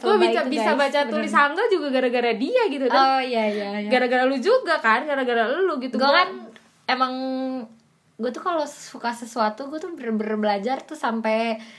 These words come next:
Speaker 1: detail-detailnya
Speaker 2: Hmm,
Speaker 1: gitu ya.
Speaker 2: hmm, hmm, hmm.
Speaker 1: Gue suka hang-, hangul juga.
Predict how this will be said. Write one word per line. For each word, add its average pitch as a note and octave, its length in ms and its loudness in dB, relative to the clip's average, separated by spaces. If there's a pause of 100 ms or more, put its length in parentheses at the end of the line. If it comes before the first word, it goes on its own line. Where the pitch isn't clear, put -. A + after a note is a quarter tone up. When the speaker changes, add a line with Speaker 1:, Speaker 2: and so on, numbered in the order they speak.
(140)
Speaker 1:
detail-detailnya A#3+ 840 -2
Speaker 2:
Hmm, B3+ 140 2
Speaker 1:
gitu A3+ 180 0
ya. G#3+ 160 -2
Speaker 2:
hmm, G#3+ 220 -2
hmm, G3 180 -10
hmm. G3+ 140 -8
Speaker 1:
Gue A3+ 140 -2
suka A3 320 -4
hang-, G#3 320 -6
hangul G3 380 -8
juga. G#3 600 -8